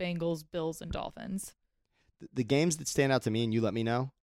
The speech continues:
Speaker 2: I, I always wonder about those games against the other conference. I, I feel like the Cowboys game can be interesting. The Eagles game can be interesting. And of course,
Speaker 1: Just
Speaker 2: they
Speaker 1: because they don't play them that much.
Speaker 2: Exactly.
Speaker 1: Yeah.
Speaker 2: And they usually lose a divisional game.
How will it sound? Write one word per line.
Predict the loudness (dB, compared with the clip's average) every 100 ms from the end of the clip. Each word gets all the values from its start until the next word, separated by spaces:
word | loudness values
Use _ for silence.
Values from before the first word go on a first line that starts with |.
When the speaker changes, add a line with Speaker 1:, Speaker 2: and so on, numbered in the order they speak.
| _ -6
Speaker 2:
I, | -4
I | 0 4
always | 6 4
wonder | 0 -6 -2 0
about | 0 0
those | -4
games | -4 -6
against | -6 -6
the | -4
other | -6
conference. | -10 -10 -12 -12 -10 -10 -12 _ _ _ -14
I, | -6 -6 -4
I | -6
feel | -4 0 2
like | 2 2 -4 _ _ _ -16
the | -14
Cowboys | -6 -2 0 2 2 0 -2
game | -2 0 0 0 -2
can | -4 -4
be | 0 -2
interesting. | -2 -2 -2
The | -2 -2
Eagles | -2 -2 -2
game | -2 -2 -2 -2
can | -2
be | 0 0
interesting. | -2 -2 0 0 0
And |
of | 0
course, | 4 4
Speaker 1:
Just | 4
Speaker 2:
they |
Speaker 1:
because | 0 -2
they | -6
don't | -8 -12
play | -8 -6
them | -4 -2
that | -2
much. | -4 -6 -4
Speaker 2:
Exactly. | -2 2 2 2
Speaker 1:
Yeah. | -4 2
Speaker 2:
And | 4 6
they |
usually | 6 6 4 4
lose | 6 6 6
a |
divisional | 2 4 4 4 4
game. | 4 2